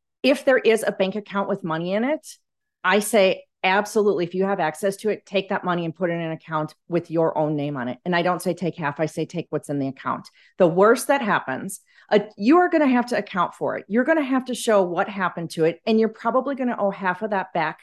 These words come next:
to your spouse. But I watch too many spouses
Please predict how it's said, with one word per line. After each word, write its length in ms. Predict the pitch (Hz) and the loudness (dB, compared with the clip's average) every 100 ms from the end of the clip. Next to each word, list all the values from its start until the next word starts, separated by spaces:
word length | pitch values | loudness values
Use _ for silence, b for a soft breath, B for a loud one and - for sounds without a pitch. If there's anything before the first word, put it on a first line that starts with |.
| _ | _
to 120 | - | -6
your 200 | 190 175 | -2 -2
spouse. 480 | 165 - 143 147 - b b b _ | -2 -2 -4 -6 -16 b b b _
But 400 | 269 254 - - - _ _ _ | 4 4 2 -8 -16 _ _ _
I 140 | 226 240 | 0 4
watch 340 | 220 208 - | 4 2 -4
too 220 | - 254 | -8 -2
many 240 | 277 269 269 | 0 0 -2
spouses 720 | - 190 165 - 127 123 - | -4 -4 -4 -4 -4 -4 -6